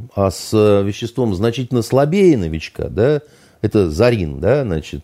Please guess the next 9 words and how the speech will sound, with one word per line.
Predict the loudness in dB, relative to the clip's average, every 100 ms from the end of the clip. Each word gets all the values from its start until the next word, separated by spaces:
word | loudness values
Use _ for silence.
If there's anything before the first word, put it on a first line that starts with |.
| -2
э, | 0 2 -2 -4 -6 -4
это | -2 -2
нервно-паралитическое, | 0 -2 -2 -6 -10 -20 -20 _ 0 2 2 0 -8 -4 0 2
э, | 2 0 -2 -4 -6 -6 -8 -8
боевое | -10 -2 0 2 2 0
отравляющее | 0 0 0 -2 -4 -8
вещество. | -8 -8 -8 -6 -6 -2
Я | 0 2
вам | 0